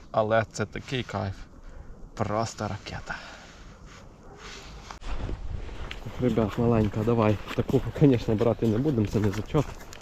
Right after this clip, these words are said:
Давай, ту саму лунку. Давай, красотка. Ой, бай.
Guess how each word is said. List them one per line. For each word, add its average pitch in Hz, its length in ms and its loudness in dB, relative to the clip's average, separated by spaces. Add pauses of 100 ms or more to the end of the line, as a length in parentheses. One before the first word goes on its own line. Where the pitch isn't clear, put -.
(1000)
Давай, - 240 -4 (380)
ту 143 60 -6
саму 143 320 -4
лунку. 151 420 -4 (1900)
Давай, - 320 -6 (120)
красотка. - 480 -8 (4000)
Ой, - 220 -8
бай. - 240 -8